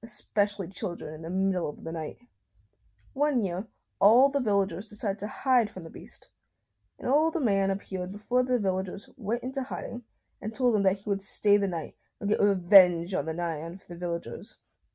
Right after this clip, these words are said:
The old man put red papers up and set off firecrackers. The next day, the villagers came back to their house and saw that nothing had been destroyed or ruined. They assumed that the old man was a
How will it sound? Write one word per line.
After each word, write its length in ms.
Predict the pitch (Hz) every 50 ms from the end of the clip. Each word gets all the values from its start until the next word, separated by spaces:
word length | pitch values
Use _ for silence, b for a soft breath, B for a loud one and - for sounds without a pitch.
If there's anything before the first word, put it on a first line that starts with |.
| _ _ _ _ _ _ _ _ _
The 80 | - -
old 300 | - 220 233 240 240 214
man 240 | 202 180 175 180 190
put 180 | - - 208 -
red 320 | 185 190 196 208 196 196
papers 360 | - 233 202 190 190 196 185
up 100 | 185 - _ _ -
and 120 | 202 -
set 100 | - 196
off 140 | 190 196 - - - - -
firecrackers. 840 | - 185 175 185 - 220 - 190 - 165 147 160 202 - - - _ _ _ _ _ _ _ _ _ _ _ _ _ _ -
The 60 | 202
next 400 | 202 214 214 214 - - - -
day, 320 | - 175 165 - - - _ -
the 60 | 196
villagers 540 | 196 196 196 208 214 226 220 220 208 214 -
came 260 | - - 226 196 190
back 220 | 190 190 208 233 -
to 80 | - -
their 120 | 226 240
house 320 | 233 165 170 226 - - _ _ _ _ _ _ _ -
and 100 | 240 -
saw 80 | - 202
that 160 | 185 - -
nothing 380 | 202 214 240 247 254 - 202 214
had 160 | 196 190 196
been 140 | 190 185 202
destroyed 420 | - - - 175 175 180 185 - _ -
or 160 | 214 254 262
ruined. 400 | 262 269 269 226 165 - - - - - - _ _ _ _ _ _ _ _ _ _ _
They 100 | - 196
assumed 340 | 202 208 - - 220 202 196
that 100 | 190 196
the 80 | - - -
old 240 | 185 202 196 180
man 160 | 175 165 165 160
was 140 | 165 -
a 40 | -